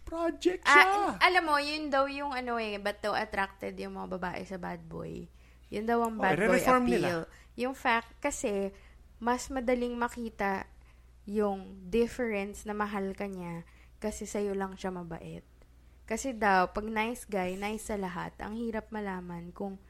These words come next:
Speaker 2: mahal ka ba niya o mabait lang siya talaga. Pag bad boy daw, eh, masama siya eh. Yung baseline niya, masama siya. Bilang mabait siya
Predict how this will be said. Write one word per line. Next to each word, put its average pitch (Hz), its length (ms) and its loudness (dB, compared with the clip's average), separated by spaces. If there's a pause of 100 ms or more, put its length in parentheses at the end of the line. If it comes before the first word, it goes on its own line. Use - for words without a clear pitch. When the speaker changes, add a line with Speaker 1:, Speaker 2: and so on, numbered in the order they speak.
(360)
Speaker 2:
mahal 208 240 -2
ka 202 160 -4
ba 190 160 0
niya 202 240 -4
o 196 160 -6
mabait 190 320 -6
lang 180 240 -12
siya - 160 -18
talaga. 165 560 -10 (500)
Pag 208 140 -4
bad 233 240 4
boy 226 240 2
daw, 185 240 -4
eh, 214 160 -4
masama 233 480 -2
siya 254 160 -6
eh. 220 240 -2
Yung 202 160 -6
baseline 214 480 -4
niya, 214 80 -10
masama 190 500 -10
siya. 185 300 -12 (560)
Bilang 185 580 -4
mabait 226 300 -2
siya - 160 -14